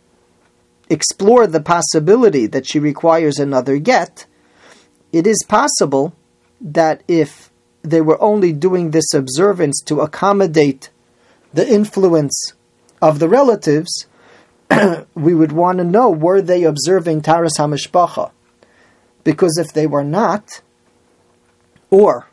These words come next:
at the very least, if she no longer was going to mikvah after the divorce,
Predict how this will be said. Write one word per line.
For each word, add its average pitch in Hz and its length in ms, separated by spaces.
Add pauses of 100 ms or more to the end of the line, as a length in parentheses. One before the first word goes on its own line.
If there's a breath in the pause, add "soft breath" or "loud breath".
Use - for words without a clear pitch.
(140)
at 156 180
the 151 80
very 151 300
least, 165 540 (520)
if 170 180
she - 180
no 160 180
longer 160 400
was 143 260
going 165 300
to 147 100
mikvah 151 480
after 160 400
the 139 160
divorce, 131 760